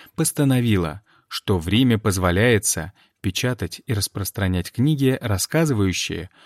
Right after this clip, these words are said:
в согласии с мнением современных астрономов о подвижности Земли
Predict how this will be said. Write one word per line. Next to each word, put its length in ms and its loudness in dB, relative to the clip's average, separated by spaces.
в 100 -18
согласии 720 0
с 140 -4
мнением 560 0
современных 840 0
астрономов 720 -2
о 120 0
подвижности 720 -2
Земли 500 0